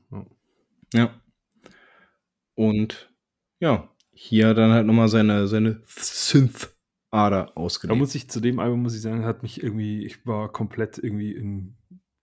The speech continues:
Speaker 1: Computerspielwelt. So, das war irgendwie
Speaker 2: Ja,
Speaker 1: voll,
Speaker 2: ja.
Speaker 1: voll krass. Alle, auch schon, auch schon das Cover und alles, das sieht schon aus, als ob man irgendwie in so einem, in so einem Horror-Shooter oder so, äh,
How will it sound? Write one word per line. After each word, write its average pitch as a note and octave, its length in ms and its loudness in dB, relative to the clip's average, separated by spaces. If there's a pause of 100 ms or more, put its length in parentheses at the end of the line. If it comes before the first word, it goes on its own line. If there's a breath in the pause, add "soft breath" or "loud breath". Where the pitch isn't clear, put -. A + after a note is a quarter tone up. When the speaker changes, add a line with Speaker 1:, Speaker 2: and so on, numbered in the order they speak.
(180)
Speaker 1:
Computerspielwelt. G2+ 1300 -8
So, - 220 -20 (120)
das - 160 -14
war A2 180 -2
irgendwie A2+ 440 -4
Speaker 2:
Ja, G2+ 160 2 (220)
Speaker 1:
voll, A2 240 -6
Speaker 2:
ja. A#2+ 40 -6
Speaker 1:
voll A#2 280 -4
krass. A#2 220 -8
Alle, A#2 440 -4
auch B2 160 -2
schon, B2 300 -4 (380 loud breath)
auch - 160 -10
schon - 180 -4
das G#2 160 -8
Cover C3 300 -6
und G#2+ 120 -6
alles, A2+ 400 -8 (360 soft breath)
das - 180 -6
sieht A#2 220 -8
schon A#2 220 -6
aus, A#2+ 240 -6
als A2 140 -6
ob A2+ 120 -8
man G#2 140 -6
irgendwie G#2+ 340 -4
in G#2 140 -4
so G#2 80 -10
einem, G#2 540 -6
in A2 140 -8
so A2 100 -10
einem G#2+ 260 -6
Horror-Shooter A#2 840 -4
oder G2 200 -6
so, G2+ 380 -8
äh, A2+ 200 -10